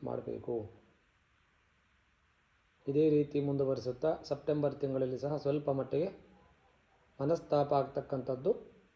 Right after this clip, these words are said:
ಹೆಚ್ಚಾಗಿರುತ್ತೆ ಅಂತೇಳಿ ಹೇಳಬಹುದು. ನಂತರ ನವೆಂಬರ್ ತಿಂಗಳಲ್ಲಿ ಅಲ್ಲಿಂದ ಮುಂದಕ್ಕೆ ಯಾವುದೇ ರೀತಿಯ ಸಮಸ್ಯೆಗಳು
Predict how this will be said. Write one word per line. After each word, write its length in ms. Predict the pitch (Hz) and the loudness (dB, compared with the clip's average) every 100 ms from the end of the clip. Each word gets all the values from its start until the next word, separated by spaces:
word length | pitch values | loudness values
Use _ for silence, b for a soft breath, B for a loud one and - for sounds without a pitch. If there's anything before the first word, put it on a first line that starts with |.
| _ | _
ಹೆಚ್ಚಾಗಿರುತ್ತೆ 760 | 156 139 - 131 127 120 113 123 | -8 -6 -2 0 0 -2 -2 -4
ಅಂತೇಳಿ 360 | 117 180 180 131 127 - - | -2 0 4 4 2 -8 -8
ಹೇಳಬಹುದು. 460 | 131 127 120 107 160 - - - _ _ _ 143 | -4 -2 -2 -2 -2 -4 -12 -20 _ _ _ 0
ನಂತರ 300 | 147 156 165 | 2 6 6
ನವೆಂಬರ್ 400 | 139 147 156 143 - | 6 4 4 2 2
ತಿಂಗಳಲ್ಲಿ 440 | 135 131 196 147 127 - - _ _ _ _ _ _ _ - | 0 2 4 2 2 -6 -20 _ _ _ _ _ _ _ -6
ಅಲ್ಲಿಂದ 340 | 143 156 156 156 147 151 | 2 2 4 4 2 -2
ಮುಂದಕ್ಕೆ 500 | 151 147 135 135 175 202 - - 131 | -2 0 0 0 -2 -2 -8 -12 -2
ಯಾವುದೇ 280 | 131 139 | 0 2
ರೀತಿಯ 340 | 135 127 135 160 214 - - _ _ _ _ _ - | 2 2 0 0 -2 -10 -20 _ _ _ _ _ -18
ಸಮಸ್ಯೆಗಳು 720 | - 131 147 - 131 135 | -6 -4 -4 -4 -2 0